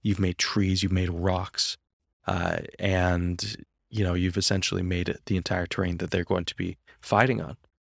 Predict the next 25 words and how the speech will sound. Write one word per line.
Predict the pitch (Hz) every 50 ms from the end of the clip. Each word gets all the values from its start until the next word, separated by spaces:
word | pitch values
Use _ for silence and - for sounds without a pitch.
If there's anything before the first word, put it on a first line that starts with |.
| _ _ - _ _ _ _ _ -
You | - 120 123 131
can | - 139 123
do | 107 98 92
that. | - - - - _ _ _ _ _ _ _ _ _ _ _ _ _ _ _ _ - -
However, | 107 101 110 107 107 104 101 92 110 107
I'm | 101 98 95
gonna | 95 95 90 -
say | - - 98 95
this | 92 92 92 -
right | - 92 98 110
now, | 139 156 151 123 117 - -
you're | - 101 98 101 98
going | - - 101 95 95 92
to | - 104 98
either | 98 95 - 95 90 90 85 - _ _ _ _ -
do | - 101
one | 92 95 92 90
of | -
two | - 135 135
things. | - 95 90 92 - - _ _ _ _ _ -
You're | - 104
gonna | 104 101 95 87
reuse | 87 95 104 110 117 117 113 107 -
that | 110 101 - - - - -
same, | - - 107 101 104 104 104 101 98